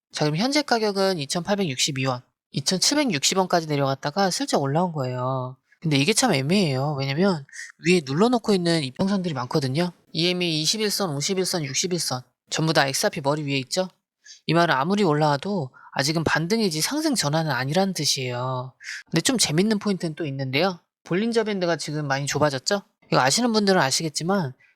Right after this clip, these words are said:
밴드가 쪼그라들면 언젠가 방향이 확 터진다는 뜻이거든요. 그리고 알에스아이도 지금 삼십오,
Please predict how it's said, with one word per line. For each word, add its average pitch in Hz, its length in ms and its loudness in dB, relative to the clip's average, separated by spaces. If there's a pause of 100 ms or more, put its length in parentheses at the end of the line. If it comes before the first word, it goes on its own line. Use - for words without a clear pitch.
밴드가 226 300 6
쪼그라들면 185 760 2
언젠가 202 460 2
방향이 151 320 -2
확 196 200 0
터진다는 294 400 2
뜻이거든요. 151 580 -2 (580)
그리고 165 160 4
알에스아이도 190 540 2
지금 151 280 -4
삼십오, 180 520 0